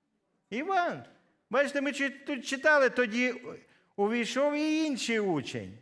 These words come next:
Це Іван пише про себе. Він так скромно через це не називає себе по імені.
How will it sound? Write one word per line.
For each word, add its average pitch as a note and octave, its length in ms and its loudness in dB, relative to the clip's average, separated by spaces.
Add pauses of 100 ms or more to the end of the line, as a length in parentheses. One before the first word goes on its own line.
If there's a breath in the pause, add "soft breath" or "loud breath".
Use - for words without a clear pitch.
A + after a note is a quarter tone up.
(140)
Це E3 160 -6
Іван F3 380 -2
пише G#3+ 400 -4
про C#3 200 -6
себе. G#2 440 -6 (120)
Він D3 160 -12
так D3+ 160 -8
скромно G#3 400 -4
через C#3 240 -10
це E3 120 -10
не D#3+ 100 -6
називає E3 380 -2
себе B2 240 -8
по A#2+ 200 -8
імені. G2+ 380 -10